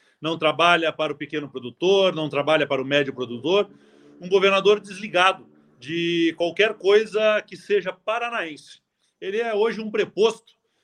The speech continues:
do Darcy Piana. Eu acho que o Darcy Piana é mais governador do que ele, porque a maioria das decisões hoje do, no governo Ratinho são para favorecer o G sete e contrárias ao interesse do povo paranaense.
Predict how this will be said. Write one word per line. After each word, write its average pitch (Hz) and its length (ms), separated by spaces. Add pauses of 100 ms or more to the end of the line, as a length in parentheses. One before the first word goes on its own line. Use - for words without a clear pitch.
(100)
do 196 100
Darcy 202 300
Piana. 185 500
Eu 151 140
acho 175 160
que 196 60
o 196 40
Darcy 185 340
Piana 208 320
é 196 40
mais 202 260
governador 190 540
do 208 140
que 196 80
ele, 170 300 (280)
porque 175 180
a 175 80
maioria 175 400
das 175 160
decisões 143 680
hoje 165 340
do, 143 100
no 139 360
governo 156 460
Ratinho 196 500 (280)
são 196 220
para 180 220
favorecer 185 580
o 180 60
G 156 140
sete 170 480 (200)
e 196 80
contrárias 170 600
ao 165 120
interesse 156 460
do 156 120
povo 143 220
paranaense. 160 560